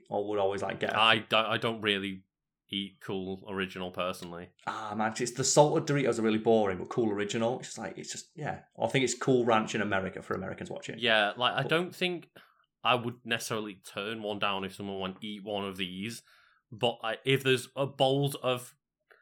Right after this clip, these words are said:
Speaker 2: like, food out, I would never touch 'em.
Speaker 1: Ah, you'd always go for the original cheesy.
Speaker 2: I'd, I'd go for the, the tangy cheese or, like, the chili,
Speaker 1: Okay.
Speaker 2: chili heat wave or something. But obviously, chili, like, that's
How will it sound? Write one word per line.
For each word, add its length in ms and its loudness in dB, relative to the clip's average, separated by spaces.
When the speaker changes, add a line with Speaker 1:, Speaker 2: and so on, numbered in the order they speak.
Speaker 2:
like, 200 4
food 340 -2
out, 200 2
I 120 -2
would 240 -6
never 180 -2
touch 220 -18
'em. 140 -18
Speaker 1:
Ah, 140 8
you'd 180 6
always 180 6
go 120 4
for 60 -8
the 100 -2
original 300 -2
cheesy. 400 -6
Speaker 2:
I'd, 320 4
I'd 200 2
go 160 4
for 140 -8
the, 200 0
the 120 -4
tangy 340 -4
cheese 340 -4
or, 100 -4
like, 180 -4
the 80 10
chili, 160 6
Speaker 1:
Okay. 240 0
Speaker 2:
chili 260 -2
heat 180 -4
wave 220 -4
or 80 -10
something. 160 -8
But 80 2
obviously, 520 0
chili, 300 -4
like, 300 -10
that's 280 0